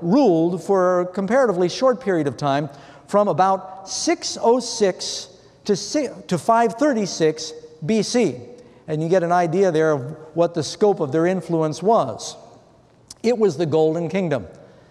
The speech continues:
But as you can tell from our friend here, the whole thing's not gold. Nebuchadnezzar wanted that, and that comes up in chapter three.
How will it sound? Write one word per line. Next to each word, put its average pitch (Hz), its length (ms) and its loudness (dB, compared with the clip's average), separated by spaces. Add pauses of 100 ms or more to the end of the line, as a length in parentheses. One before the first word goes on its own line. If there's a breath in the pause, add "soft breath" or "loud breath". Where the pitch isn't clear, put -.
(480 loud breath)
But 151 160 4
as 160 200 2
you 165 60 -2
can 156 140 -4
tell 185 240 2
from 160 420 0 (320 loud breath)
our 135 160 0
friend 190 300 0
here, 147 320 2 (460 loud breath)
the 147 80 2
whole 185 120 4
thing's 185 280 -2
not 156 220 0
gold. 156 420 2 (560)
Nebuchadnezzar 156 540 -2
wanted 180 420 2
that, 135 260 0
and 156 100 -6
that 175 140 -4
comes 160 220 -2
up 156 160 0
in 131 100 -4
chapter 156 420 -2
three. 208 360 0